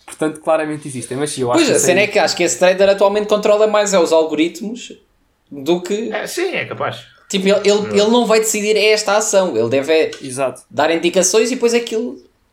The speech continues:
Speaker 2: trabalha em conjunto já.
Speaker 1: É um trabalho, eu acho que é isso exatamente, é isso que acontece hoje em dia. Eles trabalham em conjunto com algoritmos. Eles são tipo,
Speaker 3: Então
Speaker 1: estão a manusear, vá, o algoritmo. Mas eu, eu ia pegar mais em outras profissões.
Speaker 3: Era isso,
Speaker 1: Que eu
Speaker 3: eu
Speaker 1: a-
Speaker 3: queria fugir agora um bocado daí outra
Speaker 2: Yeah,
Speaker 3: vez.
Speaker 2: exato.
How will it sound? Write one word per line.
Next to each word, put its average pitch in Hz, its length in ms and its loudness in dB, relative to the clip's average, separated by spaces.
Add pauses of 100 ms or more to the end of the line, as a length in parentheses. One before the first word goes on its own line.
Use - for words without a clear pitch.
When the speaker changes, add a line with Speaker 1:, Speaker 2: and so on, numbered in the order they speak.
(140)
Speaker 2:
trabalha 170 320 2
em 202 80 0
conjunto 233 380 0
já. 196 340 -2 (600)
Speaker 1:
É 131 60 -12
um 127 100 -8
trabalho, 139 340 -2
eu 131 100 0
acho 127 120 -4
que 156 80 -6
é 151 40 -2
isso 147 160 -6
exatamente, 156 380 -4
é 139 60 0
isso 131 60 -10
que 147 60 -6
acontece 135 380 -8
hoje 143 140 -6
em 139 60 -6
dia. 131 220 -8
Eles 117 280 -10
trabalham 131 360 -2
em 143 80 -6
conjunto 156 460 -6
com 180 140 -10
algoritmos. 165 600 -8 (800)
Eles 117 140 -12
são 135 160 -8
tipo, 135 180 -14
Speaker 3:
Então 208 160 -4
Speaker 1:
estão 127 420 -10 (760)
a 135 60 -10
manusear, 165 500 -4
vá, 196 100 -2
o 156 100 -2
algoritmo. 151 360 -4
Mas 170 100 -2
eu, 254 160 -6
eu 220 140 -2
ia 208 80 -4
pegar 180 220 0
mais 170 200 -2
em 180 60 -4
outras 170 220 -6
profissões. - 680 -8 (160)
Speaker 3:
Era 147 200 0
isso, 143 120 -4
Speaker 1:
Que 143 60 -2
eu 143 40 2
Speaker 3:
eu 147 80 0
Speaker 1:
a- - 40 -4
Speaker 3:
queria 135 180 -4
fugir 131 280 -6
agora 127 240 -2
um 123 80 -8
bocado 120 260 -6
daí 117 240 -6
outra 104 220 -6
Speaker 2:
Yeah, 120 220 2
Speaker 3:
vez. 117 120 -2
Speaker 2:
exato. 110 300 0